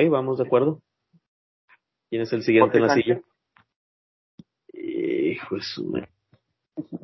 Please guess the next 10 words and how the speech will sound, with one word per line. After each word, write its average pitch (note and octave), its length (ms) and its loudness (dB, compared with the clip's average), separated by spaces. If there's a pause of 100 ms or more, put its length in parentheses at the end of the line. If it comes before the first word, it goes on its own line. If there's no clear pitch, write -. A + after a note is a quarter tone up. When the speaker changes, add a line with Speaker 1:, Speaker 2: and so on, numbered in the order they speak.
(640)
Speaker 1:
Este, G#2 840 2 (1800)
mm, B2+ 800 4 (1400)
siento D#3+ 640 4
que E3 80 6
tuvo D#3+ 240 6
algunas D#3+ 420 4
fallas D3+ 420 2
ahí C#3 840 4 (760)
técnicas, C3+ 1000 0
este, G#2+ 760 0